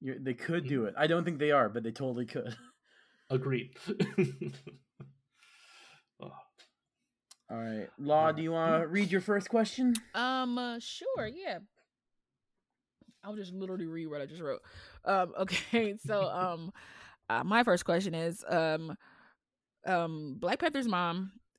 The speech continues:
Speaker 3: Ramonda, says everyone in her family is gone. We see this in the, like, the teaser trailer and even, like, the official trailer.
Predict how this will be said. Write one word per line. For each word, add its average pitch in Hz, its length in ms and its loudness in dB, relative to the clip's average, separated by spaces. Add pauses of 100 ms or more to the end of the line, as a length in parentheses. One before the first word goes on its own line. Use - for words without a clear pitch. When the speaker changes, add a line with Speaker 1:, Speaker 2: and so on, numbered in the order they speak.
(140)
Speaker 3:
Ramonda, 170 760 0
says 180 400 0
everyone 202 320 2
in 208 60 -2
her 202 120 0
family 190 280 -4
is 165 120 -4
gone. 165 240 -6
We 175 100 -8
see 185 140 -6
this 170 200 -4
in 180 140 -4
the, 160 240 -2
like, 151 160 -6
the 165 60 -8
teaser 226 280 -2
trailer 196 380 -2
and 180 100 -6
even, 185 180 -6
like, 170 100 -8
the 156 80 -6
official 196 260 -6
trailer. 180 320 -4